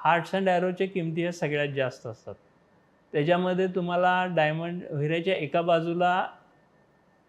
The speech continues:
आठ arrows, एका बाजूला आठ हार्ट्स दिसतात आणि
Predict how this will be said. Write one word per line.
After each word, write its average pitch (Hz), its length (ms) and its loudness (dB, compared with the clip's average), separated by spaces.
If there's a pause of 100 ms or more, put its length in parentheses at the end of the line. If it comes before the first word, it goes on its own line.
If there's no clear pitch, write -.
(360)
आठ 170 580 2
arrows, 143 220 0 (120)
एका 143 240 -2
बाजूला 165 380 0
आठ 143 400 -2
हार्ट्स 135 400 -4
दिसतात 110 340 -10 (680)
आणि 175 480 -4